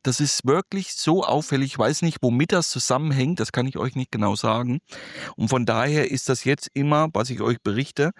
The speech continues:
auf das gemünzt, was ich halt im Einsatz hab.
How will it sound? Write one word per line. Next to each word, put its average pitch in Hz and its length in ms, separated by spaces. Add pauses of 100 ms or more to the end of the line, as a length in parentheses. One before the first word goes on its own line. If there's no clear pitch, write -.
(760)
auf - 360 (260)
das 156 320
gemünzt, 143 640
was 113 180
ich 156 220
halt 131 200
im 110 120
Einsatz 87 520
hab. 113 120